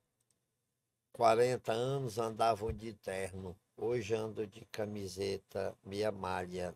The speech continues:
Daqui uns dias vão andar de camiseta. Já tão usando camisa sem manga.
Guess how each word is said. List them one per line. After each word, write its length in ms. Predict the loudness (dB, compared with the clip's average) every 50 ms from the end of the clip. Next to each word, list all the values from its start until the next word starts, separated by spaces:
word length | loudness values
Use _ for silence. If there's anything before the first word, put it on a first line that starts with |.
| _ -6
Daqui 280 | -2 -2 -2 -2 -4 -6
uns 160 | -4 -4 -6
dias 220 | -4 -2 -2 -2 0
vão 220 | 0 -2 -2 -2
andar 400 | -2 -4 -2 0 2 2 2 2
de 200 | -2 -4 -14 -14
camiseta. 840 | -12 -8 -6 -6 -6 -6 -6 -8 -8 -6 -4 -4 -4 -4 -6 -8 -4
Já 160 | 0 0 0
tão 220 | 0 2 2 2 2
usando 460 | 2 0 0 0 0 0 -2 -8 -10 -14 _ _ _ -4
camisa 500 | 0 0 0 0 0 -4 -2 -2 -4 -4
sem 340 | -4 -4 -4 -2 -2 -2 -4
manga. 520 | -4 -4 -2 -2 -2 -2 0 0 0 0